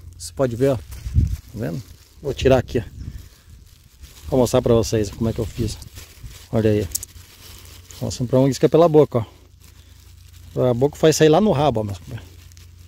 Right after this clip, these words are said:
Tá vendo? Olha aí. Deixou o anzol no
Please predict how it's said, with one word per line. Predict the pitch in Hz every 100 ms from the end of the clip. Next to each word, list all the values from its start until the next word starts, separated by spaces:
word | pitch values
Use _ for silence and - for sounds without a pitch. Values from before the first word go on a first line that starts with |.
| - - - - -
Tá | 123
vendo? | 117 160 170 - - - - - - - - - - - - - -
Olha | 120 113
aí. | 110 - - - - - - - - - -
Deixou | - - 143
o | 135
anzol | 113 143
no | 156 143